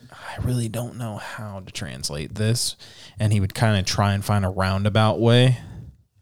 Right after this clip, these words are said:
because it's not the fucking same. It'd be slang.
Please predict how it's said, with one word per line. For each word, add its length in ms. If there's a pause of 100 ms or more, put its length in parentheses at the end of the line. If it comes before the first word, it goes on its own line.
(320)
because 240
it's 140
not 300
the 40
fucking 360
same. 320
It'd 140
be 140
slang. 600